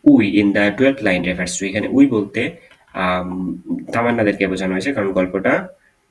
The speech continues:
আচ্ছা, we বলতে শুধু তামান্নাদেরকে বোঝানো হয়েছে, তাম-, হয়নি। তামান্না, তামান্নাদের ফ্যামিলি এবং মিস্টার আহসান এবং আহসানের ফ্যামিলি, তাই না? এই পুরো দুইটা ফ্যামিলিকেই বোঝানো হয়েছে। We are good friends, আমরা খুব ভালো বন্ধু।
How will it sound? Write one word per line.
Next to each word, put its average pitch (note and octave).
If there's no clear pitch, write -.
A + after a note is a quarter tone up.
আচ্ছা, F#2+
we C#3+
বলতে C3
শুধু B2+
তামান্নাদেরকে G#2+
বোঝানো G2+
হয়েছে, G#2
তাম-, G2
হয়নি। G#2
তামান্না, A2+
তামান্নাদের A#2
ফ্যামিলি A#2+
এবং G#2
মিস্টার G#2
আহসান A2+
এবং A#2+
আহসানের F#2
ফ্যামিলি, F#2
তাই A2
না? G#2
এই G2+
পুরো B2
দুইটা B2
ফ্যামিলিকেই G2
বোঝানো G2
হয়েছে। F2+
We A2+
are -
good G2
friends, F#2+
আমরা E2+
খুব -
ভালো E2+
বন্ধু। F2